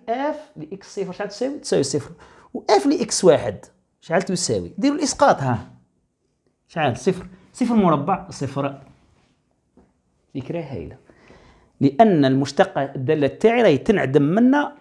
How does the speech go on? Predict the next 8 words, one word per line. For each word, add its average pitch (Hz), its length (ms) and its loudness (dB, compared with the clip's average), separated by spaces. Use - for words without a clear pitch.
من 170 140 -4
عند 185 240 -4
هذه. 98 320 -10
الدالة 170 280 6
تنعدم 143 500 2
هنا 147 440 -2
وتنعدم 135 500 -6
هنا. 90 220 -12